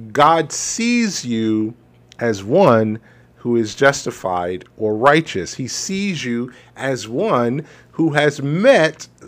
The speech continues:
every requirement of the law,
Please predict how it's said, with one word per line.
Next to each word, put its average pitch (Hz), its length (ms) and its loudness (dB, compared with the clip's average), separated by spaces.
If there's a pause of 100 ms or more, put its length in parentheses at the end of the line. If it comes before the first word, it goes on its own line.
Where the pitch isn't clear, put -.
(380)
every 196 520 4
requirement 156 880 0 (120)
of 131 280 0
the 117 140 0
law, 120 580 6